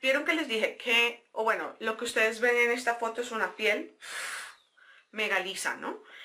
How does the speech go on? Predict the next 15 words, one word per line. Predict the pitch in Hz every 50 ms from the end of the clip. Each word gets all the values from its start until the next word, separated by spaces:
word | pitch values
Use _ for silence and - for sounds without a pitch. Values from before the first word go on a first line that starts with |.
| - - - - -
Entonces, | 214 247 254 254 240 240 226 226 220 -
pues, | - 240 254 254 - - -
esto | - 294 302 302 - - - 214 202 202 208 208 -
no | 202 214 214 214 214 214 214 214
lo | 220 226 240 240 240 226
vayas | - 240 240 240 240 240 254 254 254 -
a | 240 233 233 240
hacer | 247 - 226 214 214
en | 214 214 214
casa. | - 220 214 214 - - - -
Yo | 180 180
lo | 180 196
estoy | 214 - 233 226
haciendo | 233 240 240 - 240 220 220 220 262 254
porque | - - - - 214 214